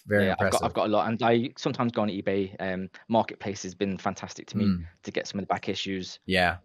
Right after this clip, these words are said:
Speaker 2: Um, and I really would like to get the whole collection, you know.
Speaker 1: That'd be cool. Yeah.
Speaker 2: And subscribing now for a couple of years. Um, and I think the new editions, the new Adept, you know, the, the way they're doing it now is very good.
Speaker 1: Yeah.
Speaker 2: They've made them like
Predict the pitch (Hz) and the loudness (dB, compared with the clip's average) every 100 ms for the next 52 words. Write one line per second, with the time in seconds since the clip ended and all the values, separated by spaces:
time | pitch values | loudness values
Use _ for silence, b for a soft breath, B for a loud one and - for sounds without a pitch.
0 | - 87 92 82 95 - _ _ 117 104 | -2 0 2 0 -2 -4 _ _ 2 2
1 | 98 92 - - 92 - 92 - 85 - | 2 0 -2 -4 -4 -4 -6 -4 -6 -6
2 | 87 82 - 90 165 262 156 165 104 _ | -12 -14 -8 0 2 4 6 6 4 _
3 | - 139 151 92 _ _ _ _ _ _ | 0 4 4 2 _ _ _ _ _ _
4 | - 101 - 98 95 92 92 - 87 87 | -8 -8 0 2 2 2 -2 -2 -2 0
5 | 87 87 - 110 85 87 90 87 - _ | 0 -4 -10 -6 -2 0 0 -4 -14 _
6 | _ _ _ - 82 85 85 85 87 82 | _ _ _ -6 -2 0 0 -2 -4 -6
7 | - _ - 90 90 - 113 - 95 95 | -14 _ -4 -2 0 0 0 0 0 2
8 | 95 95 - 98 90 90 92 90 - 90 | 0 0 0 -4 -2 -2 0 -2 -2 -4
9 | 87 90 - 85 - _ - - 92 85 | -2 -4 -4 -10 -12 _ -18 -8 -4 -2
10 | 87 92 92 92 90 92 90 90 87 87 | -2 0 2 2 2 -2 0 0 2 0
11 | 87 90 87 87 82 - - 107 113 - | 0 0 0 -2 -4 -12 2 6 6 4
12 | 98 92 - 101 98 98 92 - _ 92 | -2 -2 0 0 2 -2 -2 -8 _ -6